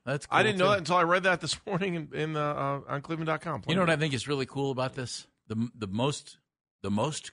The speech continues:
Speaker 1: cool part of this? Andres Gimenez wins it at second base. Guy was groomed as a shortstop.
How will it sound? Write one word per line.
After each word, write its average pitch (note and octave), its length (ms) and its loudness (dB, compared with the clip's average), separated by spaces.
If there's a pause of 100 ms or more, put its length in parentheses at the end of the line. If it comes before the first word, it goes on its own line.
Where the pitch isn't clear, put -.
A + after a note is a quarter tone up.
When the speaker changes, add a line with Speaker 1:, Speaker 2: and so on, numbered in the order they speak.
Speaker 1:
cool E3+ 320 -4
part D#3 300 -6
of D3+ 40 -8
this? E3+ 320 -14 (1400)
Andres C#3 340 2
Gimenez A#2 480 0
wins G2+ 260 -4
it F2 80 -6
at E2+ 100 -8
second F#2 340 -6
base. E2 480 -12 (840)
Guy B2 120 0
was G#2+ 200 -2
groomed A2 340 -2
as F2 140 -8
a D#2+ 60 -14
shortstop. - 580 -8